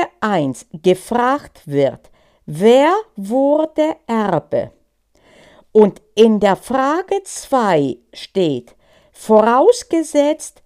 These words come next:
B oder A oder wer auch immer ist Erbe geworden." Was denkst du denn, wer nach der offiziellen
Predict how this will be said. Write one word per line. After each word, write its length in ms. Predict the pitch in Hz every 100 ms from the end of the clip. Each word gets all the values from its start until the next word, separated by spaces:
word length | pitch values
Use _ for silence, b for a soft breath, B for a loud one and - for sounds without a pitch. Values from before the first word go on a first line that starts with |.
| -
B 580 | 151 240 294 247 147 131 -
oder 320 | 160 151 -
A 240 | 143 165
oder 320 | 151 160 156
wer 180 | 170 160
auch 180 | 147 -
immer 360 | 208 185 131 -
ist 240 | 185 180 -
Erbe 440 | 175 170 170 160 147 -
geworden." 760 | 147 143 147 139 139 127 127 b b b b b
Was 440 | 190 359 480 -
denkst 440 | - 349 453 - -
du 160 | 403
denn, 480 | 381 220 220 254 311 -
wer 420 | 170 214 254 269
nach 360 | 247 214 233
der 280 | - 214 202
offiziellen 1080 | 185 - 190 - - 175 208 233 240 240